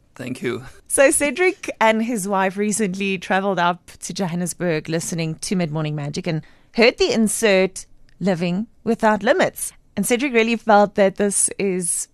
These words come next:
Speaker 2: a time for him to come and share his story today. So thank you for tuning into O F M and for stepping out of your comfort zone to come and visit. So tell me a little bit about life with A D H D.
Speaker 1: It's quite difficult to have A D H D because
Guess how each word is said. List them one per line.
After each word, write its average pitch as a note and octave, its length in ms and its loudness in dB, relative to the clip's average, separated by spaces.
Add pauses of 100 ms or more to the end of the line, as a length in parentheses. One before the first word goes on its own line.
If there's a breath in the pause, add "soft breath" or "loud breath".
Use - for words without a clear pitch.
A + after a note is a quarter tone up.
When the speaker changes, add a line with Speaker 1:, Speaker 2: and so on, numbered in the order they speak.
(160)
Speaker 2:
a A3 80 0
time A3 400 0
for A#3 140 -2
him F#3+ 240 0
to - 160 -8
come F#3 200 -4
and E3+ 100 -4
share F3 160 -4
his D#3 160 -6
story D#3+ 520 -4
today. D3 420 -8
So E3+ 260 2 (220 soft breath)
thank D#4+ 340 2
you G4+ 100 4
for E4+ 140 -2
tuning G#3 380 -2
into G#3+ 420 -2
O F3+ 100 -2
F F3+ 220 -4
M F3+ 160 -2
and F3 160 -2 (240 soft breath)
for A3 140 -2
stepping C#4 360 0
out A3+ 160 6
of A#3+ 100 4
your A#3+ 100 2
comfort G#3+ 400 0
zone F#3 420 0 (320 soft breath)
to A#3 80 -12
come G#3 220 -6
and F#3+ 100 -6
visit. E3 380 -6
So E3+ 380 -2 (380)
tell D#4 200 6
me F#4+ 100 0
a E4 40 2
little B3 200 6
bit G3+ 240 0
about E3+ 680 2 (260)
life F#3 600 2
with F3+ 380 -4 (220)
A F3 120 2
D E3 140 -4
H D#3+ 320 -6
D. - 280 -14 (200)
Speaker 1:
It's - 180 -2
quite D#3+ 240 2
difficult A#2 440 0
to G#2 100 -2
have E2 180 0
A G2 140 -2
D G2+ 140 0
H - 180 -4
D - 200 -4
because - 540 -4